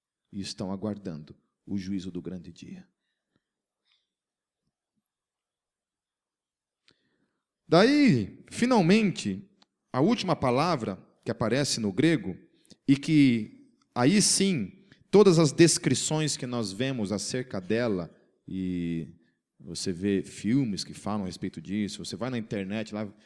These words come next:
só digita lá, inferno, daí vai ter um monte de, de, de imagem lá, de fogo queimando, pessoas, né,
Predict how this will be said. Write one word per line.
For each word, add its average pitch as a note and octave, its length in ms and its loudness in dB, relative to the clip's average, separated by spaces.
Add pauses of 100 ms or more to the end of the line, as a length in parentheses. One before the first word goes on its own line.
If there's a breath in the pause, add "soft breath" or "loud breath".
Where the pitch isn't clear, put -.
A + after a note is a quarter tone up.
(140 soft breath)
só B2 140 -10
digita A2 380 -6
lá, F#2 220 -6
inferno, A#2+ 840 -6
daí F#2 120 -12
vai A#2 100 -8
ter A2+ 120 -10
um G#2+ 40 -6
monte C3 240 -8
de, G#2+ 80 -10
de, G#2 160 -10
de F2 260 -6
imagem F#2 540 -6
lá, F#2+ 80 -10
de G2 140 -8
fogo D#3+ 720 6 (240 loud breath)
queimando, A#2+ 640 0 (180 loud breath)
pessoas, B2+ 600 -2 (160 loud breath)
né, A#2+ 280 0